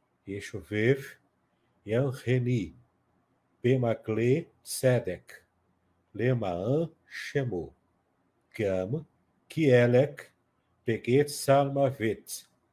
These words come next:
Lo Ira Ra Ki Ata Imadi Shivterra Umishanterra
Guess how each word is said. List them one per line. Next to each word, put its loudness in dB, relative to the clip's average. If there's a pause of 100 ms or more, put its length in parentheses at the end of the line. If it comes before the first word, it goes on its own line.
(680)
Lo 0
Ira 2 (360)
Ra 0 (560)
Ki -8
Ata 0 (240)
Imadi -6 (440)
Shivterra -2 (640)
Umishanterra -2